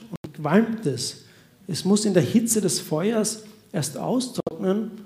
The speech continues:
und langsam die Konsistenz der anderen brennenden Hölzer annehmen.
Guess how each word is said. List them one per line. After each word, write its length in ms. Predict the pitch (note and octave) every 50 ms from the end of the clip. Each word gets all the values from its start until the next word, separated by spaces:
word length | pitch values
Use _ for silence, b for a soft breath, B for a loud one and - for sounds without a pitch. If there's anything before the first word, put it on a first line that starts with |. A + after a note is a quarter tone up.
| B B B B B
und 160 | F#3 E3 D3+
langsam 460 | D3+ D3 D#3 G3+ G#3 - - G#3 F#3
die 80 | F#3 F3+
Konsistenz 960 | - - F3+ F3+ F3 F#3+ F3 F3+ F3+ - D3 D#3+ G3 A3+ A3 - - - -
der 240 | - - _ F3 E3
anderen 340 | F3+ G3+ A#3 A3+ G#3+ A3
brennenden 500 | - D3 C#3+ D#3+ F3 G3 G#3+ A3 F#3+ D#3+
Hölzer 380 | C#3 D#3 F3+ F#3+ F3+ - F#3+ F#3+
annehmen. 600 | F3+ F#3 A#3 A3+ F3 D#3 D3 D#3+ F3+ G#3 G#3+ -